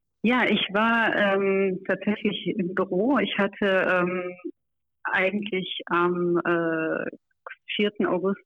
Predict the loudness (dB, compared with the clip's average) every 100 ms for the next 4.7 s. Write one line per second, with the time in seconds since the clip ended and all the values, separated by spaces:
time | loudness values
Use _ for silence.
0 | -10 -6 -4 -2 2 2 2 2 2 0
1 | 2 0 2 0 2 2 2 2 0 -2
2 | -4 -2 -4 -2 -4 -6 -2 -2 -2 -4
3 | -2 -2 -2 -4 -6 -6 -2 -2 -4 -12
4 | -12 -8 -8 -4 -2 0